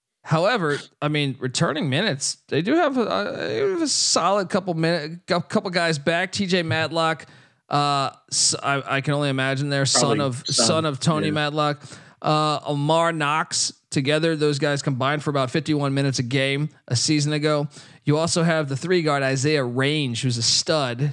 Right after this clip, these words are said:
Speaker 1: led the team in scoring there, uh, or returning, uh, top scorer at, uh, he played almost the entire game, you know, forty minute games. He played about thirty-five and a half minutes each and every night, folks.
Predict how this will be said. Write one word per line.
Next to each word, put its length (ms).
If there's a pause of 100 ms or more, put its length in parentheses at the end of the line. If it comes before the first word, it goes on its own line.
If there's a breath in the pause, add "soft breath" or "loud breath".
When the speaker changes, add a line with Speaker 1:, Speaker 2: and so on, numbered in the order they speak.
Speaker 1:
led 240
the 60
team 180
in 60
scoring 460
there, 240 (360 loud breath)
uh, 400
or 280
returning, 680 (340)
uh, 240
top 360
scorer 500 (360 loud breath)
at, 320
uh, 320
he 80
played 260
almost 300
the 60
entire 420
game, 400
you 40
know, 80
forty 300
minute 240
games. 340
He 60
played 240
about 200
thirty-five 540
and 80
a 60
half 280
minutes 440
each 200
and 80
every 180
night, 280
folks. 380